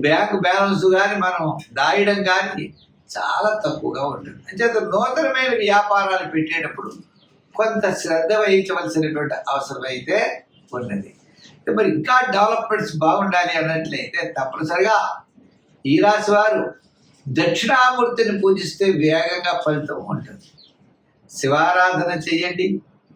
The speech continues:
గురువార నియమం పెట్టుకోండి. గురువారం నాడు శనగల్ని పంచిపెట్టండి, లేదా స్వీట్స్ లాంటి పదార్థాలని మీరు గురువారం పంచిపెట్టండి. మన వివాహాది ప్రయత్నాలు చేద్దాం అనుకుంటాం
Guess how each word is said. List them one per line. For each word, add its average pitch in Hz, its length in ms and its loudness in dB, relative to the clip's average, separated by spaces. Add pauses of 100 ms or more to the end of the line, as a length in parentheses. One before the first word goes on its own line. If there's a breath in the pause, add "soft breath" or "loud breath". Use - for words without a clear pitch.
(100)
గురువార 180 580 4
నియమం 185 380 -2
పెట్టుకోండి. 180 720 2 (480)
గురువారం 214 640 2
నాడు 185 440 0
శనగల్ని 160 1040 -2 (440)
పంచిపెట్టండి, 160 800 -2 (640)
లేదా 175 640 0 (100)
స్వీట్స్ - 580 -4 (300)
లాంటి 151 300 2
పదార్థాలని 160 1120 0 (480)
మీరు 143 260 0
గురువారం 156 800 0
పంచిపెట్టండి. 131 760 -6 (1400 soft breath)
మన 151 180 0
వివాహాది 190 680 4
ప్రయత్నాలు 190 640 0
చేద్దాం 196 340 2
అనుకుంటాం 202 600 0